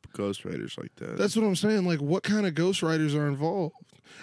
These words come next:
Speaker 2: I found out also that the baby's name is, uh,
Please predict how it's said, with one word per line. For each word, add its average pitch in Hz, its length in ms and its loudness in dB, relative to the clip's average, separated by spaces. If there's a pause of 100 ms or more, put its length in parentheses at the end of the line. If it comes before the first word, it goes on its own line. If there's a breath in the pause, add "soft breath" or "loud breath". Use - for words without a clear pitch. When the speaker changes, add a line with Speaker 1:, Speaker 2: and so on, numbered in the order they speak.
Speaker 2:
I 170 80 2
found 170 380 0
out 165 200 2
also 156 300 -2
that 143 200 -4
the 147 60 -4
baby's 147 480 0
name 170 400 0
is, 143 220 -2
uh, 135 460 -2